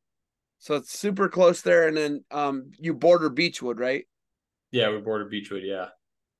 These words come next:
Speaker 1: So
Speaker 2: Yeah, and when I was in grad school, I was in grad school at John Carroll and a, a coach at Notre Dame. So that's how close. So I literally went to school.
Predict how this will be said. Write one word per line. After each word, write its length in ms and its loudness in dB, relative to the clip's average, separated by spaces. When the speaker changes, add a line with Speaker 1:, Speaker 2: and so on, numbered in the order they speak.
Speaker 1:
So 300 -2
Speaker 2:
Yeah, 120 6
and 100 2
when 120 4
I 80 6
was 180 2
in 360 -2
grad 300 0
school, 480 -6
I 120 0
was 180 -6
in 80 -10
grad 300 -2
school 260 -4
at 80 -6
John 240 -4
Carroll 600 -4
and 200 -6
a, 180 -8
a 140 -6
coach 360 -2
at 80 -4
Notre 220 -4
Dame. 260 -6
So 140 -8
that's 100 -10
how 200 -6
close. 320 -8
So 120 -4
I 100 -6
literally 260 6
went 120 0
to 80 -12
school. 600 0